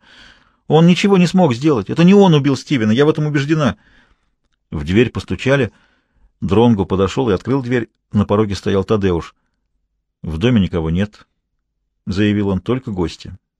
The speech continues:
Даже официантов не было, всех отправили в дом для охраны. Только я находился в гостиной». «Кто ещё?» Я составил список,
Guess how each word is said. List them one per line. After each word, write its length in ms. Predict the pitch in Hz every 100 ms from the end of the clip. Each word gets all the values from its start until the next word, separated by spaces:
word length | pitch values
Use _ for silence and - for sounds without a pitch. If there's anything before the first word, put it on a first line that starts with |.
| _ _ -
Даже 260 | 87 98 113
официантов 540 | 120 - 120 87 -
не 140 | 120
было, 200 | 123 101
всех 360 | 85 - 139 127
отправили 460 | 110 117 117 107 101
в 100 | 90
дом 180 | 120
для 140 | 98 104
охраны. 380 | 101 95 80 - - - _ _ _
Только 260 | - 120 135
я 180 | 123 107
находился 440 | 92 95 92 -
в 40 | 92
гостиной». 480 | 95 - 82 73 - _ _ _ _ _ _ _
«Кто 320 | - - 131
ещё?» 340 | 147 - 98 - _ _ _ _ _ _ -
Я 180 | 78 90
составил 380 | 127 - 135 139
список, 500 | - 135 - -